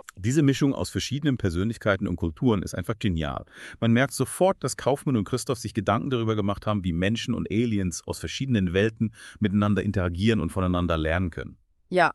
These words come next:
Speaker 2: und genau das macht Squad dreihundertzwölf so stark.
Speaker 1: Was denn?
Speaker 2: Sie sind zwar alle verschieden, aber sie lernen, ihre Unterschiede zu akzeptieren und ihre Stärken zu bündeln, um gemeinsam ihre Mission zu meistern.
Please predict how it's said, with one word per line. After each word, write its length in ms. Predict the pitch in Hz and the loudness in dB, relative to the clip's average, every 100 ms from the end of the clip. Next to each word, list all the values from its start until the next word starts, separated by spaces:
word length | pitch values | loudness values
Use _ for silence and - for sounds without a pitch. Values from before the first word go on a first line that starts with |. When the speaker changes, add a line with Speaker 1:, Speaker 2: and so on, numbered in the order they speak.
| - | -2
Speaker 2:
und 140 | 175 | -2
genau 280 | 180 185 220 | 2 6 6
das 240 | 202 208 | 4 0
macht 240 | 190 214 - | 0 -2 -4
Squad 320 | - 190 208 | -4 -2 0
dreihundertzwölf 1040 | 185 185 190 180 170 - - 175 190 - - | -2 -2 -2 -4 -6 -8 -2 0 0 -2 -6
so 340 | - - 190 | -10 -4 -2
stark. 500 | 262 - 120 101 - _ _ _ - | -2 -6 -6 -6 -10 _ _ _ -8
Speaker 1:
Was 180 | 82 - | -6 -4
denn? 260 | 87 233 - - - - _ _ | -2 -2 -4 -16 -20 -20 _ _
Speaker 2:
Sie 160 | 170 196 | -8 -2
sind 180 | 214 320 | 0 2
zwar 180 | 277 233 | 4 4
alle 160 | 320 320 | 4 0
verschieden, 580 | 240 - 311 254 175 214 - | -2 -2 0 0 -2 -4 0
aber 220 | 214 214 | 2 2
sie 160 | 220 | 2
lernen, 380 | 220 233 311 311 | 4 6 6 4
ihre 220 | 220 202 196 | 4 0 2
Unterschiede 600 | 269 339 - 254 233 220 | 4 4 0 -2 -2 -2
zu 180 | - | -2
akzeptieren 760 | 165 185 - 180 - 277 285 269 | -2 -4 -6 -10 -6 0 2 2
und 100 | 208 | 0
ihre 140 | 190 | -4
Stärken 400 | - - 247 247 | -4 0 0 0
zu 180 | - 180 | -6 -6
bündeln, 380 | 190 240 185 190 | -2 0 0 -2
um 160 | 190 190 | -4 -4
gemeinsam 560 | 180 196 285 240 226 | 2 2 2 0 -2
ihre 200 | 196 196 | -2 -2
Mission 520 | 180 170 - 240 240 | -2 -4 -4 -2 -2
zu 160 | - 170 | -4 -8
meistern. 580 | 147 156 - - - | -8 -10 -14 -18 -16